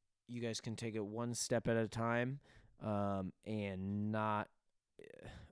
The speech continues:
overdo it, right? Because if you overdo it, you know, you may think,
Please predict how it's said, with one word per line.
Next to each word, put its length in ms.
overdo 380
it, 120
right? 160
Because 240
if 100
you 100
overdo 320
it, 200
you 120
know, 80
you 160
may 160
think, 440